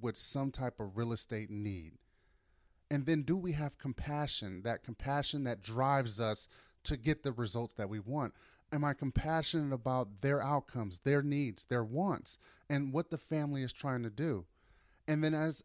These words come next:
as this, on this end of the deal or on this end of that partnership relationship, are you committed? 'Cause sometimes we'll get into some transactions and we're not committed, but we're excited about the outcome. Or we're over,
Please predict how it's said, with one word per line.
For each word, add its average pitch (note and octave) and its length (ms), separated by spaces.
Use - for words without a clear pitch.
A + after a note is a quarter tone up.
as E3 300
this, D#3 360
on C#3 220
this F3 280
end E3 280
of A#2+ 120
the A#2 80
deal A2+ 280
or A#2+ 400
on A#2+ 180
this C3+ 220
end D3 300
of A#2 180
that A2 260
partnership - 600
relationship, B2 800
are C#3+ 100
you D3+ 160
committed? B2+ 680
'Cause F3+ 140
sometimes F#3 500
we'll C#3+ 160
get A#2+ 260
into D3 260
some C3 340
transactions A2+ 800
and C3+ 100
we're C3+ 120
not D3 280
committed, C#3 560
but D3 60
we're B2+ 240
excited C#3+ 480
about A#2 300
the - 140
outcome. A2+ 500
Or D3 140
we're C#3 300
over, D3 500